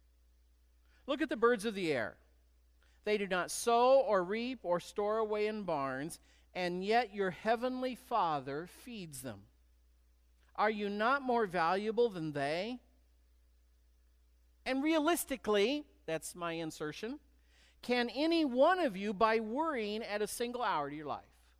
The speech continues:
So why are you worrying about all this stuff? Twenty-eight, "And why do you, why do you worry about clothes?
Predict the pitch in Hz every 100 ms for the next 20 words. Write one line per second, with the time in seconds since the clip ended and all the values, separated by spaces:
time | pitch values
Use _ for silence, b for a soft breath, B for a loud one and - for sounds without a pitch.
0 | _ _ _ _ _ _ _ - 196 220
1 | 240 226 254 294 196 151 131 135 - -
2 | - - - - _ _ _ _ _ _
3 | _ _ _ _ _ _ _ _ _ _
4 | 165 170 160 120 107 147 151 175 175 202
5 | 220 220 180 180 202 214 233 202 170 175
6 | 175 - 226 180 135 120 - -